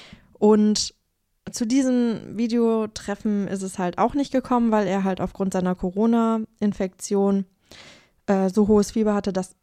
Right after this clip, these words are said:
das halt nicht funktioniert hat. Also er hat zweimal verschlafen, was aber auch irgendwie ja nicht komisch ist, weil ich konnte es mir halt irgendwie auch erklären, weil ich dachte, gut,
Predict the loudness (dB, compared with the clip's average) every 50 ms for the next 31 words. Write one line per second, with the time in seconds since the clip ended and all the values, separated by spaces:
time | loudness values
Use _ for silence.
0 | _ -8 -6 -6 -6 -6 -10 -16 _ -6 -4 -4 -2 -2 -4 -4 -6 -6 -4 -4
1 | -4 -2 0 0 0 0 0 0 0 0 0 0 -2 -2 -4 -6 -8 -8 -6 -4
2 | -4 -4 -4 -6 -8 -6 -4 -2 -2 -2 -2 -2 -2 0 2 2 0 0 0 0
3 | 0 2 2 4 2 2 2 0 0 2 2 2 2 2 2 2 2 0 0 2
4 | 4 6 6 6 4 2 2 -2 -2 0 2 2 2 2 0 -2 -2 0 2 2
5 | 2 2 2 2 0 0 0 0 0 2 2 2 0 0 -2 -4 -6 -6 -4 0
6 | 0 2 2 2 2 0 0 -2 -4 -6 -4 -4 -4 -2 -2 -2 -2